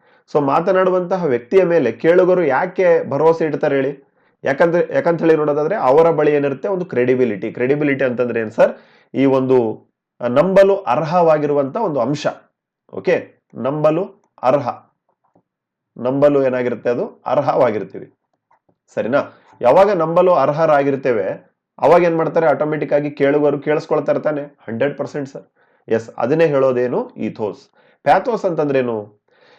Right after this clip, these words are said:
ಈ ಒಂದು ಮಾತನಾಡುವಂತಹ ಸ್ಪೀಕರ್ ಹಾಗೆ ಕೇಳಿಸ್ಕೊಳ್ಳುವಂತಹ ಏನು ಆಡಿಯನ್ಸ್ ಅಥವಾ ಪ್ರೇಕ್ಷಕನ ನಡುವೆ ಇರುವಂತಹ ಒಂದು ಎಮೋಷನಲ್, ಎಮೋಷನಲ್ ಅಂತಂದ್ರೇನು? ಒಂದು ಭಾವನಾತ್ಮಕ ಕನೆಕ್ಷನ್, ಅದನ್ನ ಪ್ಯಾಥೋಸ್ ಅಂತ ಕರಿತೇವೆ.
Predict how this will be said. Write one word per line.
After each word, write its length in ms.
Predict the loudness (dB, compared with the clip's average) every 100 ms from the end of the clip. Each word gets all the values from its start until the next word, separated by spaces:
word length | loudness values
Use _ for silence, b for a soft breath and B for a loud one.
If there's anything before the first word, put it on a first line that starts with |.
| b 2
ಈ 100 | 4
ಒಂದು 540 | 4 2 0 0 -4 -4
ಮಾತನಾಡುವಂತಹ 840 | -2 0 2 2 0 0 -4 -4
ಸ್ಪೀಕರ್ 560 | -8 -6 -6 -6 -8 -10 _ _ _
ಹಾಗೆ 420 | -2 -2 0 -4
ಕೇಳಿಸ್ಕೊಳ್ಳುವಂತಹ 1080 | -2 -2 0 -2 -2 -2 0 -4 -4 -2 0
ಏನು 500 | 0 -2 -4 -6 _ _ _ _ _ _ _ -4
ಆಡಿಯನ್ಸ್ 420 | 0 2 0 -2
ಅಥವಾ 240 | -2 0 0
ಪ್ರೇಕ್ಷಕನ 680 | 0 -4 -6 -6 -6 -4
ನಡುವೆ 320 | -2 0 2 0
ಇರುವಂತಹ 460 | -2 -6 -8 -4
ಒಂದು 520 | -2 0 2 0 B B B _ _ -10
ಎಮೋಷನಲ್, 720 | -4 -2 -2 -2 -2 -2 -6 _ -8
ಎಮೋಷನಲ್ 460 | -4 -4 -4 -4
ಅಂತಂದ್ರೇನು? 420 | -2 -2 -4 -4
ಒಂದು 160 | -6 -8
ಭಾವನಾತ್ಮಕ 680 | -8 -2 -2 -2 -8 -6 -6
ಕನೆಕ್ಷನ್, 500 | -4 -6 -6 -10 -16 _ -8
ಅದನ್ನ 260 | -6 -4 -4
ಪ್ಯಾಥೋಸ್ 480 | -2 -2 -4 -6
ಅಂತ 120 | -8 -6
ಕರಿತೇವೆ. 760 | -6 -6 -12 -20 _ _ _